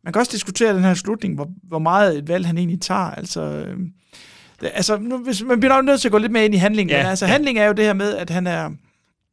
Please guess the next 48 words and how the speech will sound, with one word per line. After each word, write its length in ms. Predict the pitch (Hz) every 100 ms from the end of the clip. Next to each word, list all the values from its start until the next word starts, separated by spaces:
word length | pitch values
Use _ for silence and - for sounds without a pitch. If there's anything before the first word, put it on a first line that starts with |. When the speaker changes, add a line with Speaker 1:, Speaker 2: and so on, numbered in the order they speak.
| _ _ - -
Speaker 1:
han 160 | 175 180
er 60 |
legemorder, 540 | 160 226 277 220 214 - - 185 -
og 420 | - 185 180 175
han 180 | 160 196
bliver 280 | 185 170 165
sat 200 | 156 165
til 140 | - 185
at 140 | 156
slå 220 | - -
en, 280 | 202 185 190
en 120 | 180 170
gut 180 | 202
ihjel 280 | 185 170 190
i 40 | 180
en 100 | 165
natklub, 380 | 208 - 202 190 _ _ _ _ _ -
øh, 140 | 175 -
og 100 | 165
han 120 | 185
bliver 100 | 185
så 120 | 185
set 480 | 214 - 349 208 -
i 80 | -
den 120 | 175 160
her 120 | 160
natklub 440 | 165 175 160 - -
af 80 |
en 80 | 165
anden 180 | 175 190
kvinde. 340 | 185 180 196 185 - _ _ _ -
Øh, 220 | 190 185 190
og 120 | 196
den 100 | 226
her 120 | 233
kvinde, 520 | - 190 226 262 233 -
øh, 360 | 185 180 175 165
hun 200 | 190 220
er 60 |
så 160 | 208 208
med, 260 | 190 220
da 80 | 220
han 200 | 156 156
bliver 380 | 156 156 143 156
hævet 280 | 139 160 160
ind 80 | 185
af 60 |
politiet, 480 | 156 143 - 320